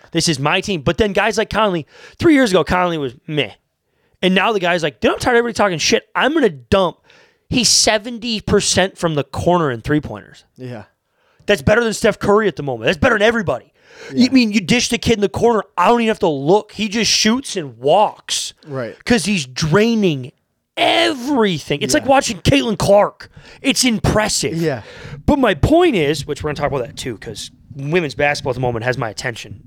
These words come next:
Speaker 1: and I'm impressed.
Speaker 2: Okay.
Speaker 1: Um, <clears throat> but no, like, I think this is a team who's literally been like, "No, fuck it. I'm gonna come out and prove a point that we're not that bad." Everybody has shit on the Wolves for years. And I think finally, you woke up a dog in a couple people, and a couple people bought into Ant style.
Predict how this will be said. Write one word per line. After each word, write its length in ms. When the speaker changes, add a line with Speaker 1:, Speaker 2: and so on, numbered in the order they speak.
Speaker 1:
and 80
I'm 200
impressed. 500
Speaker 2:
Okay. 360
Speaker 1:
Um, 500
<clears throat> 380
but 180
no, 200
like, 300
I 80
think 200
this 160
is 60
a 60
team 280
who's 200
literally 180
been 160
like, 220
"No, 160
fuck 240
it. 140
I'm 180
gonna 80
come 140
out 60
and 80
prove 140
a 40
point 260
that 120
we're 160
not 260
that 180
bad." 280
Everybody 340
has 120
shit 180
on 60
the 80
Wolves 280
for 120
years. 540
And 80
I 60
think 200
finally, 460
you 200
woke 260
up 120
a 40
dog 340
in 60
a 80
couple 240
people, 300
and 60
a 40
couple 160
people 240
bought 320
into 240
Ant 220
style. 400